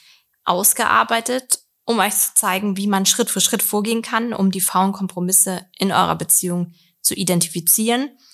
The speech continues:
und sie mit auch Leichtigkeit und mit stimmigen Kompromissen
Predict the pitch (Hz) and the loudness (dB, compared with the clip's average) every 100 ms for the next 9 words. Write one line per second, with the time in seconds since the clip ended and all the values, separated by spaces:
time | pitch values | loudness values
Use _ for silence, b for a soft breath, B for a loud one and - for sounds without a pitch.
0 | b b - 185 214 302 269 - - 185 | b b 0 2 2 2 2 0 -2 -2
1 | 190 220 330 - 196 - 180 185 226 - | 2 2 2 -4 -4 -2 0 2 0 -2
2 | 196 196 190 - - 240 233 233 226 226 | 0 2 2 0 0 0 0 0 0 -4
3 | 233 b b _ 208 190 196 190 220 - | -6 b b _ -4 -2 2 4 6 4
4 | 214 214 214 | 2 -2 -4